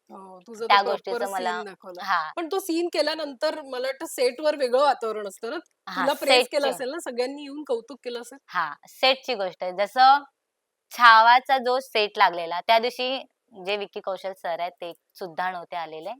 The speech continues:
Speaker 1: अच्छा.
Speaker 2: कोणीच नव्हते आले. तो पूर्ण एक दिवस सेट माझ्यासाठी लागलेला. त्या
Speaker 1: अच्छा.
Speaker 2: गोष्टीचं मला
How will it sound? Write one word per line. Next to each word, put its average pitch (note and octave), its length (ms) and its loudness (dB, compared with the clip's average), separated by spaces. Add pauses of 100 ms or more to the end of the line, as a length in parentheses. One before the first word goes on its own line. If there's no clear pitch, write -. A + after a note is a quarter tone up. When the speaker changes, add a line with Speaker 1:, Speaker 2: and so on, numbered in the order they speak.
(140)
Speaker 1:
अच्छा. G3+ 340 -20
Speaker 2:
कोणीच C#4+ 300 2
नव्हते F3 200 -8
आले. D#3 100 -14 (500)
तो D4 100 8 (200)
पूर्ण D4 420 0 (200)
एक B3 260 4
दिवस E3 320 -4 (260)
सेट A3+ 240 0
माझ्यासाठी F3+ 640 -4
लागलेला. D3+ 360 -16 (600)
त्या B3+ 160 8
Speaker 1:
अच्छा. C4+ 80 10
Speaker 2:
गोष्टीचं C4+ 380 2
मला C4 160 4